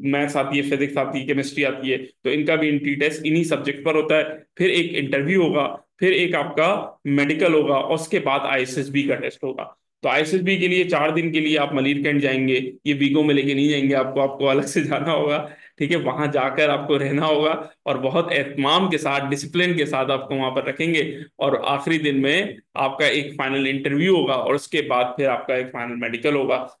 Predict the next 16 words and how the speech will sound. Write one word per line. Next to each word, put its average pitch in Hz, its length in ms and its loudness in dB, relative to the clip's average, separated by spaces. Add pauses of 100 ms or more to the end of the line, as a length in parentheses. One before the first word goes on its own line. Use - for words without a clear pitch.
अगर 139 200 2
आप 135 140 0
ये 139 80 0
सारा 139 380 0
qualify 139 440 0
कर 135 180 0
जाते 127 260 0
हैं 208 240 0
तो - 280 -6
आप - 300 -2
Army, 135 380 2
Navy 143 460 2
या - 40 -2
एयरफोर्स 196 540 2
के 139 180 -4
through 156 380 2